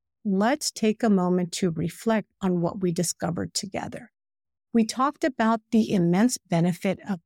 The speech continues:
partnership, how having a loving companion by your side can make the midlife adventure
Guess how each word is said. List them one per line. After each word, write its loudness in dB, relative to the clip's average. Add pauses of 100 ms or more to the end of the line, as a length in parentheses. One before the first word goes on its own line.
(100)
partnership, -4 (680)
how 0
having 0
a 2
loving 4
companion 2 (300)
by 2
your 2
side -4 (380)
can 4
make 4
the 2
midlife 2
adventure -4